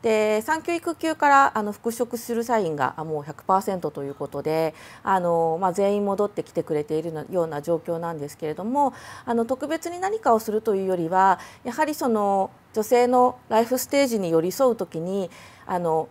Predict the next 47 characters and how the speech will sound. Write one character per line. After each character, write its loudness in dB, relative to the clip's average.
一 0
つ -2
一 -2
つ -6
の 4
ご 2
家 0
庭 6
な 4
ら 6
で 4
は 0
の -4
環 -6
境 6
が 4
あ 4
る 2
と 0
思 -2
っ -10
て -8
い -4
ま -8
し -18
て、 2
そ -4
の、 4
ま 4
あ、 -2
あ -4
の、 -8
子 2
供 4
が 4
生 2
ま 4
れ 2
る -2
前 4
の 6
よ 8
う 4
な 0
働 -2
き -20
方 0